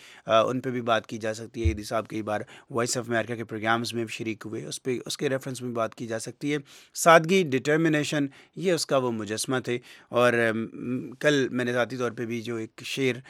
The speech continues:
آ، ان کو ڈیڈیکیٹ کیا تھا شکیل آزاد صاحب کا، میں اس پروگرام کے شروع میں اپنی طرف سے وہ ان کو ڈیڈیکیٹ کرنا چاہوں گا، اور پھر اس کے بعد اپنے panelist کو میں اپنے پروگرام میں آپ کے ساتھ introduce بھی کرواؤں گا۔ وہ، آ، شعر یہی تھا کہ "زمیں کیا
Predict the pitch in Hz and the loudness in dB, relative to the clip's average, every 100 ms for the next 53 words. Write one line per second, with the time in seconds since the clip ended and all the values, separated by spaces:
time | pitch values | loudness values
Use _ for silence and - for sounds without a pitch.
0 | - - 117 117 113 143 131 131 127 139 | -20 -6 0 2 2 -4 -4 0 0 2
1 | 127 104 - 110 107 107 - _ - - | 0 0 -2 -2 0 -4 -6 _ -12 -8
2 | 107 117 110 107 113 113 123 107 127 - | -4 0 2 4 2 2 -2 0 -2 -2
3 | - - 123 123 - 127 123 123 - - | -14 -6 -2 -2 -4 -2 0 0 -2 0
4 | 165 185 156 147 - - 139 143 131 - | 2 4 2 -2 -4 -4 -2 -2 -4 -4
5 | 131 123 113 113 110 113 113 - 117 135 | -2 -2 -4 -4 -4 -4 -6 -4 -4 -2
6 | 151 147 139 - - - - 175 175 139 | 0 2 2 0 -10 -12 -8 -2 0 -2
7 | - - _ _ _ _ _ 143 - 139 | -6 -18 _ _ _ _ _ -8 0 2
8 | 127 117 127 120 101 120 120 123 - 123 | 2 2 0 -2 0 0 2 -2 -2 -2
9 | 113 107 117 101 110 113 117 107 117 117 | 0 -2 -4 -6 -2 -2 0 -4 -4 -8
10 | 107 110 110 113 113 120 107 110 120 113 | -6 -6 -4 -4 -4 -4 -4 -4 -2 -4
11 | - - - - 123 143 139 - - 123 | -8 -16 -20 -6 4 6 6 4 -2 -2
12 | 135 135 127 131 127 127 156 - - _ | 0 0 0 -2 -4 -8 -10 -20 -20 _
13 | - 120 107 139 131 135 160 160 170 139 | -6 -4 -4 -4 0 2 2 4 4 4